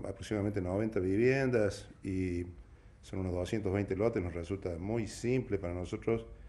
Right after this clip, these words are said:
eh, prestarle servicio de agua potable, ¿sí? Potable. O sea, quiero aclarar eso porque no me consta hoy el servicio que tienen,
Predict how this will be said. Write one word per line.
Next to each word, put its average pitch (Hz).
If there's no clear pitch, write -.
eh, 87
prestarle 95
servicio 110
de 104
agua 117
potable, 143
¿sí? 107
Potable. 113
O -
sea, 92
quiero 90
aclarar 104
eso 123
porque 98
no 107
me 107
consta 117
hoy 110
el 107
servicio 98
que 87
tienen, 135